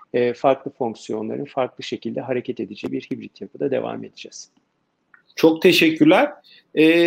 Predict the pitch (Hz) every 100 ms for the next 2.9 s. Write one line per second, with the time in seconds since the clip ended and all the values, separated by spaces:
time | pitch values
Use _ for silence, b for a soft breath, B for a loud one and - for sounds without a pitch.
0 | 175 170 160 _ _ - 160 190 392 381
1 | 247 170 196 277 294 302 285 - 165 160
2 | 302 294 247 170 131 - _ -